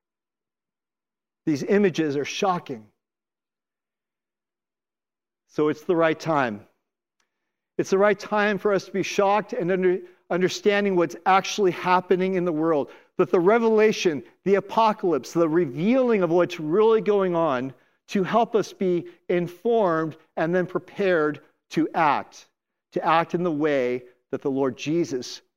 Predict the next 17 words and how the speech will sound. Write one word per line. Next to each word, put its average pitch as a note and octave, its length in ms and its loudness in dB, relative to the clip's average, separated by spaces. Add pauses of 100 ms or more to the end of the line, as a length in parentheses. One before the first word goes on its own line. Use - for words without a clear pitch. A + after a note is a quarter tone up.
would B2+ 180 -2
lead D3 480 -2
us. - 600 -14 (1300)
Remember, C#4+ 760 4 (220)
the G#3+ 80 6
revelation B3+ 680 2
was G#3+ 200 2
received A#3+ 680 -2 (180)
in G3 120 2
a F#3+ 60 0
perilous A3+ 640 0
time. B2+ 460 -4 (460)
John, C4+ 640 2 (380)
the F3 120 4
apostle, C4+ 960 0 (260)
the C#3 160 0
pastor, C4+ 960 0